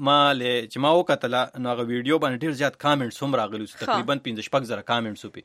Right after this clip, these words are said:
Speaker 2: اها.
Speaker 1: نو هغې کې، آه، ځینې د پاکستان، د افغانستان او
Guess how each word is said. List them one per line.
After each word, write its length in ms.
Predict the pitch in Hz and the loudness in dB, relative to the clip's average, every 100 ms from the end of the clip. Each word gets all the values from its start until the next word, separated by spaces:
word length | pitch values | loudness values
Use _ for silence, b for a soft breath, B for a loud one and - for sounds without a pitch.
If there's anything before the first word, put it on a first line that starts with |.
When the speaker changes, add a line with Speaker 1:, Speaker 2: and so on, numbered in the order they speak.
| - | -10
Speaker 2:
اها. 180 | 233 220 160 | -8 -6 -2
Speaker 1:
نو 60 | 135 | -2
هغې 300 | 139 139 165 - | 0 0 -2 -2
کې، 140 | 151 147 147 135 | -2 0 -2 -2
آه، 300 | 120 113 110 104 | 0 2 0 -2
ځینې 220 | 135 139 135 113 | -4 -2 -4 -4
د 100 | 104 101 | -6 -6
پاکستان، 640 | 95 101 - 120 113 110 | -8 -10 -4 -2 -2 -2
د 120 | 107 104 | -4 -6
افغانستان 600 | 95 101 - 117 117 | -6 -10 -8 -4 -4
او 20 | 120 | -4